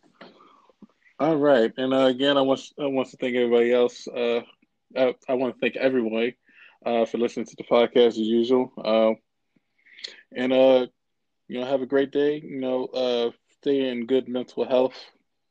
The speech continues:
uh, uh, great spirit, and, uh, keep on pushing. Uh, I strive that for not only you, just for everybody else, you know, out there in the world.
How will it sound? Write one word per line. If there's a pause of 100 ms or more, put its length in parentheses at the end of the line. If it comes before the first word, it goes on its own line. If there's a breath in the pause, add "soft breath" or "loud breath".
uh, (920)
uh, (200)
great
spirit, (1000 soft breath)
and,
uh,
keep
on
pushing. (160)
Uh,
I
strive
that
for (120)
not
only
you,
just
for
everybody
else,
you
know, (420)
out
there
in
the
world.